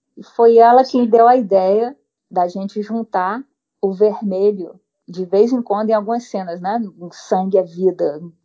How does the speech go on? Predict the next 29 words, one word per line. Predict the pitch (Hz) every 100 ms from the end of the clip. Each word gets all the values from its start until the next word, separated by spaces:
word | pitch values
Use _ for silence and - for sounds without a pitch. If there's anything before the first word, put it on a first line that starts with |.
| -
Fazer | 175 190
um | 196 202
filme | - 220 208 196
de | 175
vampiro | 180 185 185 - 196 185
sem | - 196
um | 196
sangue | - - 185 185
vermelho | 180 190 185 180 180
também | - 185 180
era | 180 202
um |
pouco, | 196 202 202 214 190 165 _ _ _
perdia, | 208 208 190 - 208 196 165
né? | 175
Então | 180 175 185
eu | 196
queria | - 226 202 196 170 _
aquele, | 170 - 180 170 170 170
ela | 170
deu | 175 180
a |
ideia, | 180 175 180
eu | 185
achei | 185 - 202
ótima. | 185 180 196 - 208 220 _ _ -
E | 196
a | 185
gente | 190 202 - 214